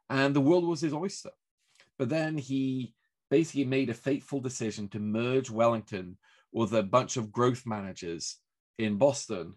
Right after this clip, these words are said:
and gave up too much stock to do so. And eventually when the s-, late, late,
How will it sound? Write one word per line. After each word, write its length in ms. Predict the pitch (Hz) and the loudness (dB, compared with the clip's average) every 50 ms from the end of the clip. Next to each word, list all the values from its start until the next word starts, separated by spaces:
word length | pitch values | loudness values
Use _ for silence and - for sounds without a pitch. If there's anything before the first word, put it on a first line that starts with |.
| _ _ _ _ _ _ | _ _ _ _ _ _
and 160 | - 117 107 | -8 -6 2
gave 380 | 110 135 131 131 135 147 147 127 | 2 2 4 4 4 4 6 6
up 180 | 135 123 - | 4 2 2
too 140 | - - 139 | -4 -6 -4
much 200 | 127 123 - - | -4 -4 -6 -6
stock 400 | - - - - 143 - - _ _ | -10 -12 -4 -2 -2 -2 -2 _ _
to 100 | - 101 | -10 -4
do 160 | 123 123 113 | -2 -2 -2
so. 360 | - - - 92 87 90 95 - _ _ _ _ _ _ | -2 -4 -4 -4 -4 -4 -8 -10 _ _ _ _ _ _
And 100 | - 113 | -2 0
eventually 380 | 117 107 139 156 - - - 123 | 4 4 4 4 4 -2 -2 0
when 140 | 117 117 113 | 0 0 0
the 160 | 117 110 107 107 | -2 -4 -6 -10
s-, 120 | - - - | -14 -12 -4
late, 260 | 120 127 139 123 - | 0 0 0 0 0
late, 360 | - 123 131 147 147 - _ | 0 0 2 2 2 0 _